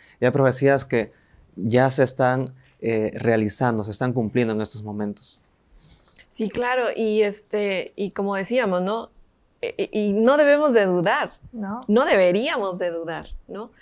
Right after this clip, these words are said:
Speaker 2: Si, si vemos que, que Dios ha cumplido cada promesa, cada profecía,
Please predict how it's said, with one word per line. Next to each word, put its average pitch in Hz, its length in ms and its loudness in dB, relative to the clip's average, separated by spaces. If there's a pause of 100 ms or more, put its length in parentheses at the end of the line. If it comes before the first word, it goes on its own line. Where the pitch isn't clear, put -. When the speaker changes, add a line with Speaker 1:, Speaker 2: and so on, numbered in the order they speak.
(160)
Speaker 2:
Si, 196 220 -4
si 202 180 2
vemos 240 380 4
que, 214 240 -2
que 208 140 2
Dios 233 320 4
ha 240 140 0
cumplido 233 500 4
cada 208 600 2
promesa, 196 680 0 (360)
cada 220 260 4
profecía, 208 720 -2